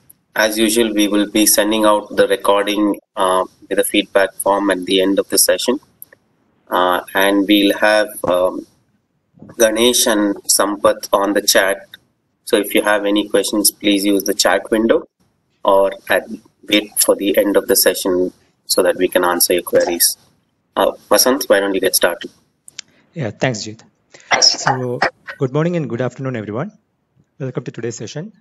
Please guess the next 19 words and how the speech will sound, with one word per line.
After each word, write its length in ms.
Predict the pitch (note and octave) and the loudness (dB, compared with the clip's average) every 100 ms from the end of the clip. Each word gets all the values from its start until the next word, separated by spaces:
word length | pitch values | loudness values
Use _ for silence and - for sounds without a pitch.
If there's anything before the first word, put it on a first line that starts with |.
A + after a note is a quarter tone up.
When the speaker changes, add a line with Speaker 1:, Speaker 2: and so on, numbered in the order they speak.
| _ _ | _ _
Speaker 2:
on 320 | A#2 A2+ A2+ _ _ _ _ - | -18 -18 -20 _ _ _ _ -12
P 100 | B2+ | -10
S 120 | C#3+ | -10
O 60 | C3+ | -8
X 180 | C#3 - | -10 -8
analog 340 | A#2+ A2 B2+ | -12 -10 -12
subsystem 580 | - A2 - B2 - B2 | -10 -14 -12 -12 -12 -10
design 320 | G#2+ - A#2 | -10 -10 -12
using 320 | A2+ G2+ A2 | -12 -14 -14
Modus 300 | G2+ G#2+ A#2+ | -12 -10 -10
Toolbox. 500 | - A#2 C#3 G3 - _ _ _ _ _ | -8 -6 -6 -8 -16 _ _ _ _ _
My 160 | A2+ A2 | -16 -14
name 140 | G#2+ | -12
is 100 | A2+ | -14
Vasant, 380 | A2 G#2 F3 G3+ _ _ _ _ _ | -14 -12 -14 -14 _ _ _ _ _
staff 340 | - C3+ A#2+ | -10 -8 -6
applications 480 | A#2 - A#2 B2+ G#2+ | -10 -10 -16 -16 -18
engineer 320 | G#2+ G#2 G#2+ | -18 -16 -16
with 180 | A#2 | -16